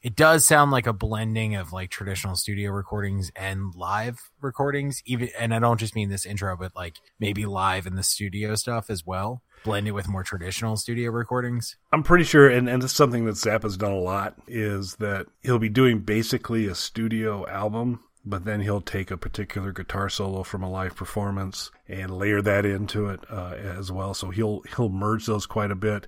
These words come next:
Speaker 2: This is a, a little bit almost of the reverse of that, that it's not so much guitar solos, it's the, the crowd interaction, it's the intros and, and some other pieces there. But I, I think this is definitely that,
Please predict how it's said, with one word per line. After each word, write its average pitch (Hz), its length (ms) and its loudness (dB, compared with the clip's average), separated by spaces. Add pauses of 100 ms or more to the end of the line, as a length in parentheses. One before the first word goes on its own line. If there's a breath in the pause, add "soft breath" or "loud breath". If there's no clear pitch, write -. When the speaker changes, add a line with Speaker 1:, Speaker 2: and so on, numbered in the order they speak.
Speaker 2:
This 139 180 4
is 131 120 2
a, - 20 4
a 104 340 -2
little 120 220 2
bit 113 160 2
almost 139 300 2
of 110 80 0
the 98 100 -2
reverse 92 440 -4
of 123 80 -2
that, 123 320 2
that 101 160 -4
it's 95 200 -12
not 107 160 -4
so - 100 -6
much 98 240 -6
guitar - 600 -6
solos, 104 400 -2
it's - 240 -10
the, 87 380 -8
the - 80 -4
crowd 135 260 12
interaction, 113 880 4 (180)
it's - 320 -10
the 98 160 -6
intros 104 720 0
and, 92 340 -10 (120)
and 101 120 -8
some 95 160 -4
other 95 180 -6
pieces 90 360 -4
there. 95 220 -6
But 90 140 -8
I, 95 100 -6 (160)
I - 20 -6
think 98 240 -4
this 101 180 -4
is 101 280 -4
definitely 95 480 -8
that, 90 220 -12